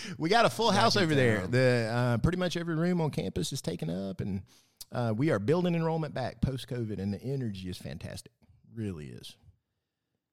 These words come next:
Speaker 2: Glad to have you here on Catechesis. If you'd like to hear other podcasts of ours, as always, I gotta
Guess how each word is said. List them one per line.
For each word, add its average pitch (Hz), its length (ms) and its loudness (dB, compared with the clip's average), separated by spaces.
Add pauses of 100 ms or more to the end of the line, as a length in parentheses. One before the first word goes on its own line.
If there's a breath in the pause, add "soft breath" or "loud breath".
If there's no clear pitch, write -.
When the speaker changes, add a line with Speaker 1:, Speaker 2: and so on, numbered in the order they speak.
(300)
Speaker 2:
Glad 156 120 0
to 139 80 -2
have 135 160 -2
you 135 60 0
here 135 240 0
on 117 180 0
Catechesis. 131 1300 -6
If 113 160 -12
you'd 131 120 -8
like 123 140 -4
to 117 40 -6
hear 113 220 4
other 107 200 2 (260)
podcasts 123 520 -6
of 110 100 -14
ours, 110 380 -4
as 101 140 -4
always, 104 340 -2
I 98 100 -6
gotta 98 240 -6